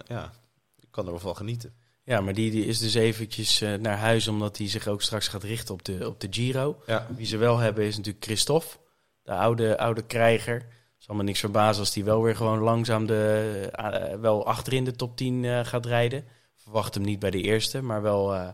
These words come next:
Speaker 2: eh, wel goed. Ehm, en dan krijgen we natuurlijk, eh, nou ja,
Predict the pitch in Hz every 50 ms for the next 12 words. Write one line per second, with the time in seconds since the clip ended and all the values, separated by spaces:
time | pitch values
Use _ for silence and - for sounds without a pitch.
0 | - _ _ _ _ _ _ _ - 101 101 92 92 90 90 90 90 92 - -
1 | 104 107 104 95 - 147 160 - - - _ _ _ _ _ _ _ _ _ _
2 | _ _ - 117 113 113 113 113 - - 120 120 117 117 117 120 123 123 117 120
3 | 120 117 117 113 117 117 117 117 113 117 - 117 110 110 107 107 107 104 110 120
4 | - - _ _ _ - 113 107 95 90 90 -